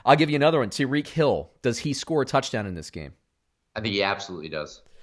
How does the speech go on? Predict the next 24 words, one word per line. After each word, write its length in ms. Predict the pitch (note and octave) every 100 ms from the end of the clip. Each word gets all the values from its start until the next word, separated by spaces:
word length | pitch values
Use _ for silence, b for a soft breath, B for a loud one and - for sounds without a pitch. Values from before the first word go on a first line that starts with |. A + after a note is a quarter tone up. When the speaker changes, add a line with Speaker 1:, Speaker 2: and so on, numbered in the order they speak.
| b b b
Speaker 1:
I 120 | B2
agree 280 | C#3 B2+ C#3+
with 200 | C#3 C3+
you 140 | C3+ B2+
as 180 | A2+
well. 200 | B2 C3
That 140 | C3+ C#3+
is 140 | C3
also 480 | - C#3+ F3+ - D#3
minus 520 | B2+ A#2+ C3 D3+ C#3+
one 180 | C3+ C3+
sixty-five. 840 | B2 B2+ - B2 - G2+ - - _
The 100 | C3
only 320 | C3+ C#3+ F3+
players 380 | F#3 - E3 D3+
in 60 | C3+
the 100 | B2+
entire 340 | A#2 C3 C3+
game 240 | B2 B2 A2+
that 120 | G#2+
are 80 | G#2+
at 100 | G#2
minus 320 | G#2 G#2+ F2+
odds, 400 | G#2 G2+ F2+